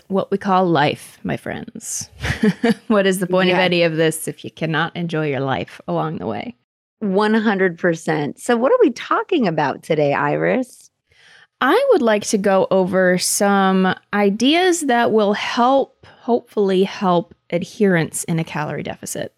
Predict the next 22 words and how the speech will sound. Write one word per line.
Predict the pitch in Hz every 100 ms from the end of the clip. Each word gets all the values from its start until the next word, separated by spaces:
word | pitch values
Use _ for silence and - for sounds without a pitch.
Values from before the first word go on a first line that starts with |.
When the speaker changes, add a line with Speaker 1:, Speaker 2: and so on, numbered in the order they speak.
| _
Speaker 1:
because | 165 - 151 156 180 -
we | 190 175 185
all | 190
know | 220 226 190 196 277 - -
that | 156
consistency | - 165 - 208 175 180 - 180 226 -
is | 175 165 175 190 214 - _ -
the | 165 185 190
thing | - 196 165 170 220 330 - _ _ _ _ _ _
that | 175 -
will | 165
help | 170 165 160
us | 170 - - -
reach | 185 165 165
our | 170
goals, | 170 151 156 285 - - - 277
<laughs> | -
no | 226 190
matter | 175 165 165 160
what | - 165 156 - -
they | 208 175 165
are. | 156 151 202 320